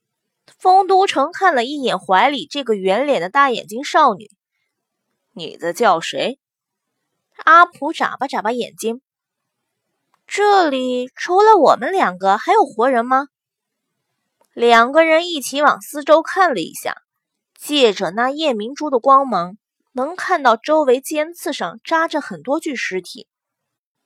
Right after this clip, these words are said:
此时一阵阴风吹过，他们两个就觉得后脊梁骨一阵发凉。阿普立刻抱紧了丰都城的脖子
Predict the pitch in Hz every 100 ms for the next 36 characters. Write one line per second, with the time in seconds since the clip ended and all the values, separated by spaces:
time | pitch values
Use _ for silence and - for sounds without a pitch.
0 | _ - - 214 190 - 277 359 _ _
1 | - 285 359 370 302 311 359 - 359 370
2 | - - - - - _ _ _ - 196
3 | 190 190 180 151 165 180 226 202 185 196
4 | 247 - 294 - 311 311 311 - 311 175
5 | 330 320 226 170 156 151 185 _ _ _
6 | _ _ _ _ _ _ - 302 320 320
7 | - - 302 311 240 220 240 240 190 165
8 | - 262 285 294 185 233 - 151 202 -